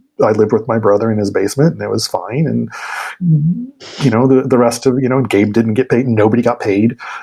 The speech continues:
um, because we saved every penny we could for game development. We just gave it an extra year at least. Uh, and even, even other game, a, a bunch, all of our games, Port-, uh, Portal two,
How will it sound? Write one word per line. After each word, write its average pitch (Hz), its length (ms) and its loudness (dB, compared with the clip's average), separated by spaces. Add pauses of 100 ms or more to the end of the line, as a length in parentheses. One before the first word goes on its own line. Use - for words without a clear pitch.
(120)
um, 160 440 4
because 143 380 2
we 135 160 6
saved 127 440 2
every 123 200 2
penny 123 320 -2
we 113 120 2
could 117 540 0
for 110 480 0
game 110 220 -2
development. 110 440 -2
We 120 80 2
just 120 200 0
gave 113 180 2
it 110 80 2
an 104 100 -2
extra 104 300 -4
year 107 640 2 (140)
at 117 120 -10
least. 120 580 -2
Uh, 107 360 2
and 131 120 2
even, 190 360 4
even 190 200 4
other 208 220 4
game, 127 260 0
a, 143 60 2 (140)
a 143 40 4
bunch, 131 260 0
all 143 200 4
of 156 80 4
our 131 80 2
games, 104 280 -8
Port-, 120 260 0
uh, 131 80 -10 (340)
Portal 120 240 2
two, 147 460 4